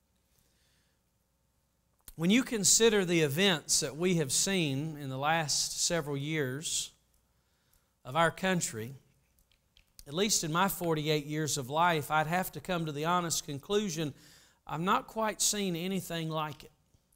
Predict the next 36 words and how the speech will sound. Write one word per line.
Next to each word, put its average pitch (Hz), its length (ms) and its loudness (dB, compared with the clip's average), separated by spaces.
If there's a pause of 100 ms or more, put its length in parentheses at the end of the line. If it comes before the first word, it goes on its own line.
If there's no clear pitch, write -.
(2000)
Now, 202 140 2
the 190 60 2
truth 262 400 2
is, 180 260 4
when 175 160 0
I 196 120 4
read 196 520 4
in 170 80 0
American 175 540 2
history, 160 500 2
I 160 160 6
see 185 280 2
that 156 140 -6
there 180 200 2
were 147 100 -2
great 170 380 0
times 160 480 2
of 135 100 -8
turmoil 135 760 -2 (560)
in 156 120 -4
the 147 80 0
history 175 420 4
of 147 80 0
our 156 140 6
country 160 500 0
long 160 340 2
before 156 380 0
you 147 200 -2
and 143 80 -4
I 147 240 0
ever 135 200 0
came 151 300 -2
on 135 180 -2
the 117 60 -8
scene. 135 460 -2
It's - 320 -2